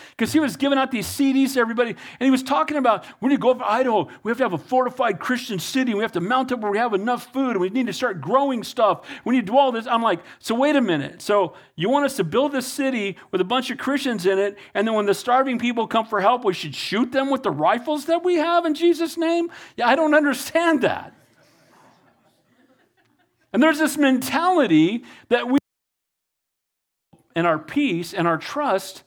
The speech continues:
in the things of the world. And that's what Rehoboam's doing. He's mounting up chariots, and he's mounting up weapons, and he's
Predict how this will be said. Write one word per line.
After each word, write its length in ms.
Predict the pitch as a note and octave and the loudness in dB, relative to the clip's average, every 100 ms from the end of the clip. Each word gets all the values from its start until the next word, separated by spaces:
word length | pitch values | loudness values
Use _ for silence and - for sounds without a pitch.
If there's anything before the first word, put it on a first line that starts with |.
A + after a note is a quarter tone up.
| _ _ _ _ | _ _ _ _
in 120 | G#3 A#3+ | -2 0
the 60 | |
things 280 | A#3+ C4+ B3 | 2 2 2
of 80 | B3+ | 0
the 40 | |
world. 580 | A#3+ D4+ D#4+ F#3+ A2+ - _ _ _ _ _ | 0 0 2 0 -4 -12 _ _ _ _ _
And 120 | - C4+ | -4 0
that's 160 | D4+ | 0
what 160 | D4+ B3+ | 0 0
Rehoboam's 600 | C#4+ C#4+ D4 E4 D#4+ G#3+ | 0 2 4 4 2 0
doing. 440 | B3 G3 B2 - - _ _ _ _ _ _ | 0 0 -2 -6 -20 _ _ _ _ _ _
He's 240 | C#4+ G#3+ | 2 2
mounting 440 | C4 D#4+ D#4+ D4+ C#4 | 2 2 2 2 2
up 120 | B3+ | 0
chariots, 960 | - - D#4+ E4 A3+ C#3+ - - - - _ _ - | -4 -2 0 2 2 0 -4 -12 -16 -18 _ _ -4
and 120 | A#3+ | 0
he's 160 | A#3 G#3 | 0 2
mounting 480 | C4+ D4+ - C#4 | 2 2 0 0
up 160 | C4 A3 | 0 0
weapons, 580 | A3 D4 D#4+ C4+ G#3 F#3 | 0 0 0 -2 -2 -2
and 100 | A3 | -2
he's 220 | F#3 - | -4 -8